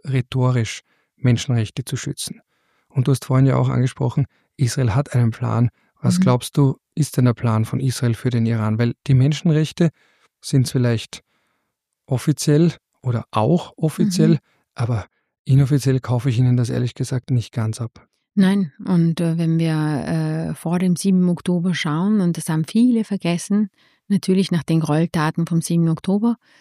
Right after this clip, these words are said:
Speaker 2: ähm, das ganze Land war in Aufruhr, weil, äh, Bibi Netanyahu ja den höchsten Gericht, also der Supreme Court, abschwächen wollte. Und deswegen waren dann viele auf der Straße. Sie haben gesagt, "Wir haben Israel mit aufgebaut,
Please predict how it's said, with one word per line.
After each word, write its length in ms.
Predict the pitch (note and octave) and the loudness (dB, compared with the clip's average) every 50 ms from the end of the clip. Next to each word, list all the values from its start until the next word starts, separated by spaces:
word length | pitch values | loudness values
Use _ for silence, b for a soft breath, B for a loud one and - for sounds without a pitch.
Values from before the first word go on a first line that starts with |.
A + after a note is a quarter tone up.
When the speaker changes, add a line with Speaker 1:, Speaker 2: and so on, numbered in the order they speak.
| b b b b b b b b b | b b b b b b b b b
Speaker 2:
ähm, 560 | - G3 F#3+ F#3 F#3 F3+ F3+ F3 E3+ F3 F3 - | 2 2 4 4 4 4 4 4 4 2 2 0
das 200 | F3 D#3 - - | -2 -4 -4 -4
ganze 380 | C#3 D3 F3+ F#3+ - - G3 | -2 -2 0 0 0 0 -2
Land 400 | F3+ F3 F3+ A#3 C4 A#3 F#3+ - | -2 0 0 0 0 0 0 0
war 100 | F3+ E3 | 0 2
in 140 | D#3+ D#3+ C#3+ | 2 2 0
Aufruhr, 640 | - - - D#3+ - - F3 E3+ D#3+ D#3+ D#3+ E3 E3 | 0 -2 -2 -4 -4 -4 -2 -2 0 0 -2 -2 -2
weil, 420 | D#3+ D#3 D#3 D3+ D#3 D#3 D#3 - | -2 -2 -2 -2 -2 -2 -2 -2
äh, 400 | - E3+ E3 E3 E3+ E3+ - - | -4 -4 -4 -4 -4 -4 -4 -4
Bibi 280 | E3 - F3+ E3+ F3+ E3+ | -4 -2 -2 0 2 2
Netanyahu 720 | E3 D#3+ - - E3 D#3+ D#3 C#3+ D#3 E3+ F#3 F3+ F#3 F#3 | 2 0 0 -2 -2 -2 -2 -2 -2 -2 0 0 0 2
ja 400 | F3+ F3 F3 E3+ E3+ E3+ F3 E3+ | 2 2 0 0 0 0 -2 -2
den 220 | - F3 E3+ E3+ | 0 0 2 2
höchsten 300 | E3+ E3+ D#3+ - - F3 | 2 0 0 0 -2 0
Gericht, 360 | E3+ F3 F3 F3 - - - | 0 0 0 -2 -4 -6 -6
also 500 | G3 E3+ E3 - - - - F3 D#3+ - | -6 -6 -6 -6 -6 -4 -4 -2 0 0
der 80 | D#3+ D#3+ | 0 0
Supreme 380 | - F3+ C#3+ - - G3+ G3+ F#3+ | -2 -4 -4 -2 2 2 2 2
Court, 440 | - - - E3 E3+ F3+ - - b b b b b b b b b b | 0 0 -2 0 0 0 -2 -6 b b b b b b b b b b
abschwächen 800 | - F#3+ G3 - - - F3+ D#3+ D#3+ D3 - - - F#3 E3+ D#3+ | -4 -4 -4 -4 -4 -4 0 0 0 0 0 0 0 2 2 4
wollte. 420 | D#3+ D3+ D3+ D3+ D3+ - - G3+ G#3+ | 2 2 0 0 -2 -2 -2 0 2
Und 160 | G3 F#3 E3+ | 2 2 0
deswegen 360 | E3 - - F3 F3 E3+ D#3+ | -2 -2 -2 0 0 2 2
waren 260 | E3 D#3 D3+ F3 F#3 | 0 0 0 0 0
dann 160 | F3+ F3+ F3 E3+ | 2 2 2 0
viele 260 | - - F#3 F#3+ F3 | 0 0 0 0 0
auf 100 | E3 - | -2 -2
der 100 | - E3+ | -4 -6
Straße. 460 | - - D#3+ D#3 F3+ G3 - - G3+ | -4 -4 -4 -2 -2 -2 -2 -4 -4
Sie 140 | F#3 - F#3 | -4 -2 -2
haben 120 | F3 F3 E3 | 0 0 0
gesagt, 380 | E3 D#3+ - D#3+ D#3 - - | -2 -2 -2 -4 -4 -4 -2
"Wir 80 | F3 E3 | -2 0
haben 80 | - | 0
Israel 360 | F#3+ E3+ - - F3+ E3+ E3+ E3 | 0 -2 -2 -2 0 0 2 2
mit 200 | E3 E3+ - - | 2 2 0 -2
aufgebaut, 720 | - G3+ - - G3+ F#3 - E3+ E3+ E3+ F3 - - | -4 -4 -4 -4 -4 -4 -2 0 0 0 -2 -4 -6